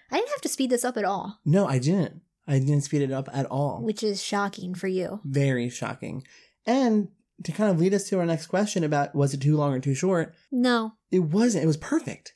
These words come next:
Speaker 1: Yeah.
Speaker 2: And to be honest, eleven hours is getting a little too long for me. But this one
Speaker 1: Amazing.
Speaker 2: Amazing.
Speaker 1: Yeah.
Speaker 2: Kind of just flew by.
Speaker 1: It did. I was, I was impressed with it because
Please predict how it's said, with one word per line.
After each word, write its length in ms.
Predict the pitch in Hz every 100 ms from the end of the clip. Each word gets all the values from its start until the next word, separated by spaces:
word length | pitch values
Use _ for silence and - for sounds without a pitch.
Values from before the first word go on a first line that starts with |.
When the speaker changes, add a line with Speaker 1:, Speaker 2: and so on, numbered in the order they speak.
| -
Speaker 1:
Yeah. 260 | 240 220 202
Speaker 2:
And 300 | 190 185 165
to 80 | 170
be 200 | 185 220
honest, 340 | 233 233 180 -
eleven 340 | 151 175 185
hours 460 | 180 180 175 156 143
is 140 | 147 -
getting 200 | 143 123
a 40 | 147
little 180 | 147
too 160 | 147 165
long 200 | 131 127
for 100 | 135
me. 260 | 139 - 151 _ _
But 340 | 156 156 - _
this 320 | - 160 160 -
one 580 | 147 135 131 127 147 - _ -
Speaker 1:
Amazing. 520 | 214 208 196 202 196
Speaker 2:
Amazing. 640 | 135 131 127 113 110 151 - _ -
Speaker 1:
Yeah. 240 | 196 190 - _ -
Speaker 2:
Kind 180 | 151
of 60 | 135
just 260 | 123 - -
flew 280 | 160 156
by. 400 | 135 - 69 160 151
Speaker 1:
It 160 | 240 226
did. 340 | 220 220 202 - _ _ -
I 100 | 294
was, 200 | 370 - -
I 160 | 269 277
was 140 | 302
impressed 420 | 294 240 226 208
with 160 | 226 214
it 180 | 214 214
because 360 | 220 233 226